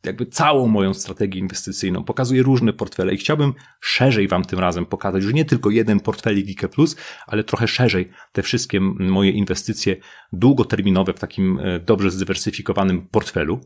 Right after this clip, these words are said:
I wtedy byśmy mogli dużo dokładniej omawiać też poszczególne instrumenty, no bo jak teraz się pytacie o jakieś, e, E T F-y, no to trudno w oderwaniu od takiej praktyki o tym mówić. Więc to by było takie praktyczne uzupełnienie treści w książce,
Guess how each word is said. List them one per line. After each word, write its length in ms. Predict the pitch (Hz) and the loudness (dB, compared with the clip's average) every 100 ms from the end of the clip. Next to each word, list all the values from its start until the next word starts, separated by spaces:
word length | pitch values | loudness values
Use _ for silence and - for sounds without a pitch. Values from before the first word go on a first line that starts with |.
| _ - | _ -4
I 100 | 131 | -4
wtedy 320 | - 156 151 | 2 2 4
byśmy 260 | 127 - 120 | 2 2 2
mogli 380 | 120 117 110 110 | 2 2 -2 -2
dużo 340 | 110 135 123 | 2 4 4
dokładniej 420 | 107 - 107 110 110 | 0 -2 0 0 2
omawiać 320 | 107 95 - | 0 0 -4
też 140 | - | -8
poszczególne 560 | - - 101 104 98 98 | -6 -4 -2 0 2 2
instrumenty, 520 | 98 - 98 90 95 | -2 0 0 0 -2
no 60 | 98 | -4
bo 100 | 104 | -4
jak 80 | |
teraz 220 | - 107 - | -2 -2 -2
się 100 | - | -4
pytacie 460 | 117 127 123 120 | 0 0 0 -4
o 80 | 107 | -2
jakieś, 440 | 101 - 101 - | -2 -2 -4 -4
e, 40 | 104 98 - | -4 -2 -2
E 80 | |
T 180 | - 123 | -2 0
F-y, 280 | 117 - 101 | 0 -2 -4
no 100 | 104 | -4
to 120 | 127 | -6
trudno 420 | - - 147 127 | -6 0 2 2
w 80 | 113 | -2
oderwaniu 680 | 131 117 110 123 131 127 107 | -2 -2 -2 2 2 2 0
od 100 | - | -2
takiej 240 | - 107 | -8 -8
praktyki 500 | - 101 - - 95 - _ _ - | -4 -4 -4 -10 -10 -10 _ _ -10
o 80 | 104 | -8
tym 180 | - | -6
mówić. 400 | 95 90 - - _ - - _ - | -6 -6 -8 -18 _ -20 -20 _ -10
Więc 220 | 98 - | -8 -2
to 160 | 214 220 | 2 4
by 120 | 143 | 4
było 240 | 151 139 | 6 4
takie 240 | - - - | 2 -8 -6
praktyczne 760 | - - - 202 - 160 139 | -6 -6 -2 -2 0 -2 -2
uzupełnienie 680 | 127 113 113 95 107 117 98 | 0 0 2 2 4 2 0
treści 420 | 98 117 - 98 | 0 -4 -4 -8
w 60 | - | -4
książce, 420 | - 92 - | -2 -2 -4